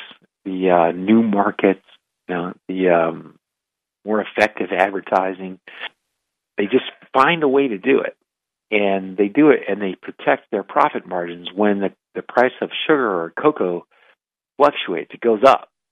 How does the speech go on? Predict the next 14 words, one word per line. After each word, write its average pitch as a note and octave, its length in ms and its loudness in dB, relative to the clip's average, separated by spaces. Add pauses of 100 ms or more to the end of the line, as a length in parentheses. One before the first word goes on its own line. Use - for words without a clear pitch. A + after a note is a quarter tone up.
(360)
And E2 160 -14 (140)
you G#2 100 -6
can G2+ 200 -10
bet C3+ 360 2 (420)
that F#2+ 240 -6
the - 80 -16
price A#2+ 320 -2 (180)
of F#2+ 180 -6
the F#2 100 -8
candy C3 340 -6
bars E2+ 260 -4
is F#2 160 -8
going E2 240 -6
up, E2+ 240 2